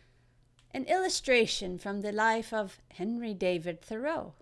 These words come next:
the American transcendentalist author.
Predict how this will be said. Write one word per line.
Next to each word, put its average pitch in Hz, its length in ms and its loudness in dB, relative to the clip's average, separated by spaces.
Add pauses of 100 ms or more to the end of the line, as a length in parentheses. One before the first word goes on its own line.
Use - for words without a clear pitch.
(540)
the 226 120 -10
American 208 720 -2
transcendentalist 180 1400 -6 (160)
author. - 440 -14